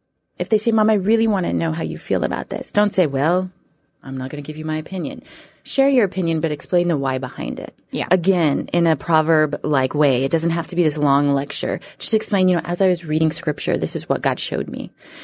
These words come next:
Speaker 1: And I'm wondering if, if you would see that when you go read that scripture." There's a lot of ways to point them back and still give your opinion.
Speaker 2: Well, and one of the questions I get a lot is, "Why would God make that rule?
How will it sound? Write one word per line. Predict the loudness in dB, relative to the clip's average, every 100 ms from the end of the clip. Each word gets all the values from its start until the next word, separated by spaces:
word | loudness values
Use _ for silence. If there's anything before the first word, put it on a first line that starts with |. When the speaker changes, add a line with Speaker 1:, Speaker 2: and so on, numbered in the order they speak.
| -14 0
Speaker 1:
And | 2
I'm | 4
wondering | 4 4 4
if, | 2 -2 -6
if | -4
you | -2 2
would | 2 0
see | -2 -2
that | -4 -10
when | -4 0 2
you | 2
go | 2
read | 0 -4
that | -6
scripture." | -6 -6 -2
There's | 0 2
a | 2
lot | 4
of | 4
ways | 2 2
to | 0
point | 0 0
them | 2 2
back | 0 -2 -4
and | -8
still | -2 -2 -2
give | 0 0 2 0 -6 -16 -6
your | -2 -2
opinion. | -2 -4 -4 -8 -14 0
Speaker 2:
Well, | 2
and | 4 4
one | 2
of | 2
the |
questions | 0 -2 -2 -2 -2
I |
get | -2 -2
a | 0
lot | -2 -2
is, | 0
"Why | 0
would | 0 0
God | 2 2
make | 2 2
that | 0 0
rule? | -8 -8